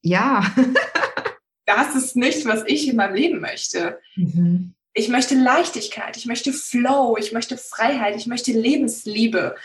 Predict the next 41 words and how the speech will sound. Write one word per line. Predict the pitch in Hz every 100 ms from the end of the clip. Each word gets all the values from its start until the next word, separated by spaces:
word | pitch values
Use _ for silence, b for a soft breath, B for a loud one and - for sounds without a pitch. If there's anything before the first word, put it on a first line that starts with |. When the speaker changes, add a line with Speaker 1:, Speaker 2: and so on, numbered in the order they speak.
| B
Speaker 2:
Für | 214
mich | 226 233
bedeutet | 226 214 254 240
dieses | - - 190
Wort | 190 202
sehr, | 208
sehr | 214
viel | - 226
Lebensliebe. | 196 233 254 220 - - 381 233 226
Ich | - 220
möchte | 226 -
es | - - - _
lieben. | 208 220 269 311 262 175 147 - _ -
Und | 226
da | 226
habe | 285
ich | 302
keine | 226 208
Lust, | 202 294 -
mich | 220
permanent | - 233 240 202
zu | -
irgendwelchen | 185 185 175 -
Aufgaben | 254 262 202 190
zu | - 208
motivieren. | 190 - 180 220 233 - -
Natürlich | 220 226 - 302 247 -
heißt | 202 202
das | 202 233
nicht, | 254 -
dass | 190
ich | - -
nicht | 202 214
auch | 196
mal | 202 180
Aufgaben | 190 233 - 196
mache, | 202 202 220 - B B
die | 226
vielleicht | - 175 -
unangenehm | - 262 220 170 170 170
sind. | 165 - - -